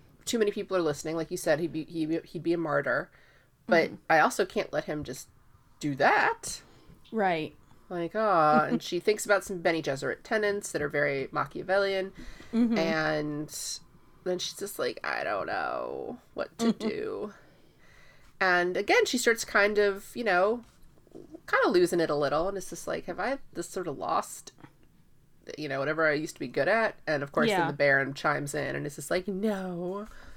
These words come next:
Speaker 2: Yeah, tut tut, dear, my dear. <laughs>
Speaker 1: Like,
Speaker 2: He's just like, You're, you're perfect.
Speaker 1: "You're
Speaker 2: Uh,
Speaker 1: amazing. My plan is really good, that we're gonna
Speaker 2: Yeah.
Speaker 1: kidnap your mom and say that it was her sister."
Speaker 2: Yeah.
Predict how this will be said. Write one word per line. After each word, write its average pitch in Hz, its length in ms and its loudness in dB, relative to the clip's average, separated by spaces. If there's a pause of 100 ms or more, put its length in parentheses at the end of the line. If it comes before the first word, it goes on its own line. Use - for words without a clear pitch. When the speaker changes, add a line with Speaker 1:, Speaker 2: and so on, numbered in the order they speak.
(480)
Speaker 2:
Yeah, 190 240 2 (100)
tut - 240 -2
tut, - 340 2
dear, 190 360 0
my 196 140 0
dear. 196 380 0
<laughs> 311 1120 -2
Speaker 1:
Like, 214 140 -4
Speaker 2:
He's 254 260 0
just 247 240 -4
like, 220 320 0
You're, 381 220 0
you're 285 260 -2
perfect. 294 880 -2 (260)
Speaker 1:
"You're 214 300 4
Speaker 2:
Uh, - 20 4
Speaker 1:
amazing. 233 720 2
My 196 140 0
plan 226 320 -2
is 214 180 -2
really 180 240 0
good, 175 520 2
that - 120 -4
we're 175 100 0
gonna 175 120 2
Speaker 2:
Yeah. 175 160 2
Speaker 1:
kidnap 175 260 -4
your 240 100 -4
mom 156 480 -2 (120)
and 170 240 -6
say 151 300 -2
that 170 160 -6
it 175 100 -8
was 185 220 -6
her 220 280 -4
sister." - 640 -6 (400)
Speaker 2:
Yeah. 160 320 0